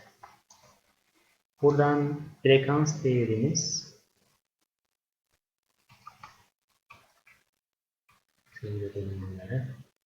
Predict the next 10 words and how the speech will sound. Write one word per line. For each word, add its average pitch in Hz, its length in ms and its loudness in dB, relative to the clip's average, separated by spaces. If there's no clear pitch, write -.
Elektrik 107 460 -8
gitmesine - 520 -10
karşı. - 340 -2
E, 123 40 -6
frekans 127 520 0
değerimiz 139 400 2
iki 127 320 0
bin 117 380 2
beş 135 440 6
yüz 131 580 0